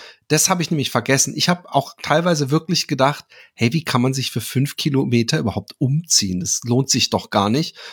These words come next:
Aber das war dann halt in so Zeiten, wo ein zwanzig Kilometer Lauf eher ich den zu den kurzen Läufen <laughs> gezählt habe als zu den langen Läufen.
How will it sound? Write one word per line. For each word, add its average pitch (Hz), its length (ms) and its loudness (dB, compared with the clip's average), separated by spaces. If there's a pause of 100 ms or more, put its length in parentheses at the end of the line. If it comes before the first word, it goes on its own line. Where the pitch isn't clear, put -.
(100)
Aber 180 120 0
das 202 160 0
war 240 100 4
dann 214 140 0
halt 214 160 0
in 190 80 -6
so 190 100 -6
Zeiten, 180 480 -2
wo 180 100 -2
ein 175 60 0
zwanzig 156 480 0
Kilometer 151 460 0
Lauf 147 320 0
eher 160 420 0 (140)
ich - 140 -10
den 151 180 2
zu - 100 0
den 135 220 -4
kurzen 202 440 0
Läufen 117 440 0
<laughs> - 20 -10
gezählt - 400 0
habe - 140 0
als - 240 0
zu 147 100 0
den 127 160 0
langen 135 300 2
Läufen. 104 480 -2